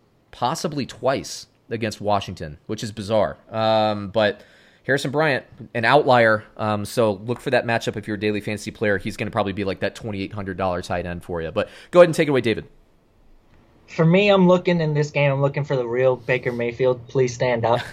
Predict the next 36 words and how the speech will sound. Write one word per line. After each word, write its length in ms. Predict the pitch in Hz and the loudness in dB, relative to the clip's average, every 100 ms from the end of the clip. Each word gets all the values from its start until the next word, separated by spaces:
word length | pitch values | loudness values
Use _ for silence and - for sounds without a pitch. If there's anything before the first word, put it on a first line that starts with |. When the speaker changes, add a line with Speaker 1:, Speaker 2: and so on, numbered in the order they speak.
| - | -10
Speaker 1:
<laughs> 100 | 117 - - - | -12 -12 -6 0
Speaker 2:
Because 680 | 143 180 156 147 139 - 185 | 2 4 6 6 4 -4 -2
I 120 | 175 | 0
think 240 | 190 185 | 0 -2
week 240 | 170 165 147 | -2 -4 0
one 320 | 156 165 156 | 2 2 0
we 100 | 143 | -4
saw 400 | 143 139 139 139 - _ | -2 0 2 0 -8 _
bad 380 | 127 139 151 147 | -2 2 2 2
Baker, 420 | 160 156 170 170 | 0 0 -2 -2
and 140 | 147 143 | -2 -2
week 220 | 147 147 | -4 -4
two 140 | 156 143 | -4 -4
we 100 | 147 | -2
saw 240 | 151 143 | 0 0
good 240 | 143 165 | 2 0
Baker. 360 | 143 123 - 107 - _ _ _ _ _ _ | 0 -8 -10 -12 -14 _ _ _ _ _ _
And 160 | 202 180 | 2 4
which 240 | 214 214 | 4 4
guy 160 | 208 214 | 2 2
are 100 | 208 | 2
we 100 | 214 | 0
gonna 160 | 214 196 | -2 -2
get 180 | 208 185 | -2 0
in 100 | 202 | 0
week 220 | 208 202 | 0 2
three? 300 | 226 180 139 - - _ | 0 0 -4 -12 -20 _
I 160 | 139 196 | 2 2
don't 220 | 170 143 | 4 2
know. 220 | 139 143 | 2 0
I 160 | - 151 | 0 -2
think 340 | 151 202 - | -2 -10 -6
that 180 | 170 147 | -2 0
Washington 540 | 127 135 143 147 147 143 | 2 0 0 -6 -8 -4
football 440 | 143 139 147 151 | -4 0 2 2
team, 420 | 147 165 160 143 | 0 -6 -4 -6